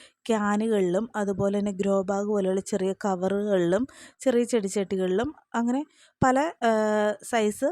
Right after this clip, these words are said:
പല പാത്രങ്ങളിലായിട്ടാണ് നമ്മൾ ചെയ്തിരിക്കുന്നത്. കുരുമുളകുകളിൽ തന്നെ നമ്മൾ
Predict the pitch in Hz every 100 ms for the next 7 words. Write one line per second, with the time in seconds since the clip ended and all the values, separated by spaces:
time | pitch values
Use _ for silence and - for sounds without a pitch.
0 | - 269 247 247 214 214 202 202 196 180
1 | 190 202 196 190 190 196 170 175 175 170
2 | 170 165 170 311 - _ - _ _ 247
3 | 240 226 233 233 240 240 254 262 254 220
4 | 226 214